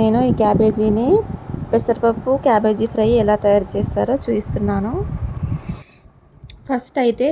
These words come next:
నేను ఇక్కడ ఫ్రెష్గా ఉన్నటువంటి ఒక పెద్ద సైజు క్యాబేజీని తీసుకొని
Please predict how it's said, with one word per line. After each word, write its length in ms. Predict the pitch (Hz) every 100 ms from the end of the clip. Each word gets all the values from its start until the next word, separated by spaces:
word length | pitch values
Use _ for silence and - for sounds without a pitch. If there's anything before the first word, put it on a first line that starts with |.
| 320
నేను 140 | 226
ఇక్కడ 220 | - 214 254 370
ఫ్రెష్గా 420 | 233 208 - 240 240
ఉన్నటువంటి 500 | 208 208 208 202 233 311
ఒక 180 | - 240 233
పెద్ద 140 | 196 208
సైజు 200 | 220 220 -
క్యాబేజీని 520 | 196 202 196 202 190 190
తీసుకొని 400 | 190 - 196